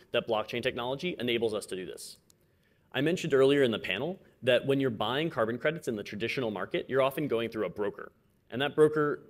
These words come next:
takes calls over the phone. You go back and forth over email and settle the transaction, usually with a wire transfer. This process takes three to six weeks in the traditional carbon market.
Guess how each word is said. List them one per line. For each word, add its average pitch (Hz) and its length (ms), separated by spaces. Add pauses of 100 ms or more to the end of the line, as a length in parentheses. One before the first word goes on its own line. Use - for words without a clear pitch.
(120)
takes 123 220
calls 113 340
over 101 140
the 80 80
phone. 190 360 (580)
You 110 280
go 104 160
back 95 200
and 107 100
forth 107 200
over 101 240
email 151 440 (220)
and 113 160
settle 131 240
the 117 100
transaction, 104 640
usually 104 320
with 90 180
a 95 40
wire 113 260
transfer. - 440 (440)
This 131 120
process 135 380
takes 117 240
three 127 180
to 123 80
six - 260
weeks 135 500
in 143 60
the 147 80
traditional 156 380
carbon 160 300
market. 170 400